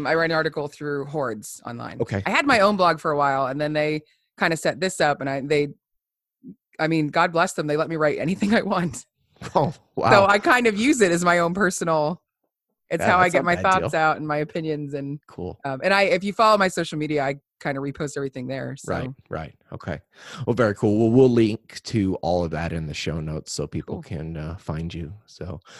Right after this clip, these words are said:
Speaker 1: Thank
Speaker 2: well,
Speaker 1: you
Speaker 2: this
Speaker 1: so
Speaker 2: is
Speaker 1: much for inviting me to do this. I'm
Speaker 2: awesome. I,
Speaker 1: glad
Speaker 2: I
Speaker 1: to
Speaker 2: had
Speaker 1: be
Speaker 2: a
Speaker 1: here.
Speaker 2: great time. I've been looking forward to this for a long time,
Speaker 1: Me
Speaker 2: and,
Speaker 1: too.
Speaker 2: uh, I will continue to enjoy your presence on,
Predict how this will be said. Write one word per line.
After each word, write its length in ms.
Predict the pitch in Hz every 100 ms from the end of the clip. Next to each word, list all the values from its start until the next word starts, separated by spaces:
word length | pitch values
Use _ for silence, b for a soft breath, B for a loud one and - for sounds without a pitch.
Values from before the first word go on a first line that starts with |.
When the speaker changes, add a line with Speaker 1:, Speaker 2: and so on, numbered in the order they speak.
| B
Speaker 1:
Thank 100 | B
Speaker 2:
well, 200 | 139 202
Speaker 1:
you 80 | 247
Speaker 2:
this 80 | 143
Speaker 1:
so 80 |
Speaker 2:
is 40 | 311
Speaker 1:
much 100 | -
for 100 | 247
inviting 300 | 214 185 190
me 80 | 185
to 80 | 160
do 160 | 170
this. 280 | 214 135 -
I'm 60 | 131
Speaker 2:
awesome. 560 | 120 110 104 95 98
I, 220 | 98 107
Speaker 1:
glad 0 | -
Speaker 2:
I 80 | 107
Speaker 1:
to 40 |
Speaker 2:
had 140 | 107 104
Speaker 1:
be 60 |
Speaker 2:
a 20 |
Speaker 1:
here. 60 | 95
Speaker 2:
great 220 | 113 110 -
time. 280 | 113 107
I've 120 | 101 95
been 160 | 101
looking 280 | 104 117 110
forward 300 | - 104 107
to 100 | 98
this 200 | 95 95
for 120 | - 95
a 40 |
long 280 | 95 95 95
time, 400 | - 95 95 107
Speaker 1:
Me 80 | 98
Speaker 2:
and, 180 | 95
Speaker 1:
too. 80 | 95
Speaker 2:
uh, 140 | 87 90 B 147 B
I 140 | 87
will 200 | 92 90
continue 600 | 87 85 92 - 107 101 95
to 280 | - 92 90
enjoy 360 | 87 92 95
your 280 | 95 95 92
presence 520 | - 92 104 95 -
on, 360 | 95 92 90